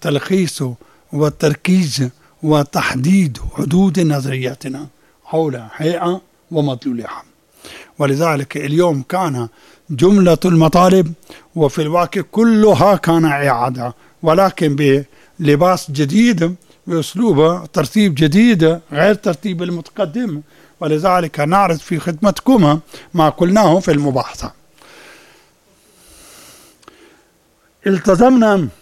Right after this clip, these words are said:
بطبع جملة من العالم أن الهيئة موضوعة للنسبة، نسبة الطلبية. هي كلام في الهيئة، هيئة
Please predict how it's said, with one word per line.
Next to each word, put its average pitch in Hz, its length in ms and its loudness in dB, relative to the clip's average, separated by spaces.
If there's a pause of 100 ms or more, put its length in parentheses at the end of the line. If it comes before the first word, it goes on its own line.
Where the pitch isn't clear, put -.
(760)
بطبع 185 480 0
جملة 202 460 0
من 165 200 -2
العالم 160 720 4 (680)
أن 165 220 -2
الهيئة 170 540 0
موضوعة 170 1000 0 (400)
للنسبة، 139 480 -2 (2250)
نسبة 190 580 -2
الطلبية. 135 500 -6 (1300)
هي 196 240 4
كلام 185 320 0
في 175 120 -14
الهيئة، 180 360 -6
هيئة 190 420 -8